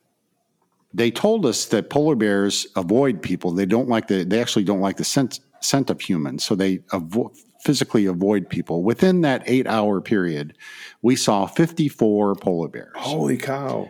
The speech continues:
Speaker 1: They were, you couldn't swing a dead cat and not
Speaker 2: <laughs>
Speaker 1: see polar bears. And at about the time we saw the polar bears, we started looking seriously at the shotgun. Now, I'm not a hunter. I don't know that much.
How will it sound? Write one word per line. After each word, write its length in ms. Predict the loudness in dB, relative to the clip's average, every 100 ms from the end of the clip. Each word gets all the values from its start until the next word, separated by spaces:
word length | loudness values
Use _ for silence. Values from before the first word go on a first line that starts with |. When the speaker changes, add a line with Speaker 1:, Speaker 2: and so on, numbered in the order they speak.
| -6 0
Speaker 1:
They 180 | 2
were, 140 | 2 2
you 120 | 0
couldn't 300 | 2 2 2
swing 280 | 2 2 4
a 60 | 2
dead 280 | 0 0
cat 340 | -2 0 0 -2
and 160 | -2 2
not 300 | 2 2 0
Speaker 2:
<laughs> 0 |
Speaker 1:
see 360 | -4 -2 0 -2
polar 320 | 0 0 0
bears. 460 | 0 -4 -4 -6 -10 -12 -18 -20 -20 _ _
And 440 | -2 0 0 -4 -14 _ _ _ _ _ _ _ _
at 120 | 0 2
about 240 | 2 2
the 60 | 0
time 300 | 0 2 2
we 80 | 2
saw 240 | 2 2
the 100 | 0
polar 260 | 0 0 0
bears, 220 | 0 0
we 60 |
started 300 | 0 0 2
looking 280 | 0 2 0
seriously 540 | 0 0 0 0 0 0
at 80 |
the 80 | -2
shotgun. 560 | -2 -2 -2 -4 -4 -2
Now, 80 | 0
I'm 100 | 2
not 160 | 2 0
a 40 |
hunter. 280 | 0 0 2
I 60 | 0
don't 160 | 0
know 100 | 0
that 100 | 0
much. 220 | 0 -2